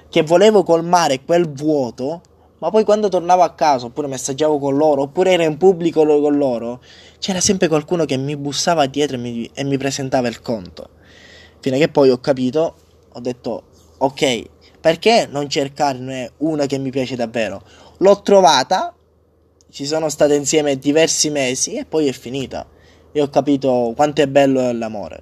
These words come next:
Però non ho provato ancora il vero amore, quello che ti fa veramente impazzire. Quello ancora forse è qualcosa che non proviamo.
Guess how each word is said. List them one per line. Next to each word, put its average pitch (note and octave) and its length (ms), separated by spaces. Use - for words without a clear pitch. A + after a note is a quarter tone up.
Però F#3 200
non F#3+ 160
ho D#3+ 140
provato E3+ 320
ancora D#3 500
il C#3 300
vero D#3 340
amore, D3+ 360
quello C3+ 220
che C3 160
ti C3 120
fa B2+ 260
veramente C3+ 480
impazzire. G#2+ 600
Quello F3 260
ancora D3 520
forse C#3+ 320
è - 40
qualcosa C3+ 500
che B2+ 140
non B2+ 300
proviamo. A2 580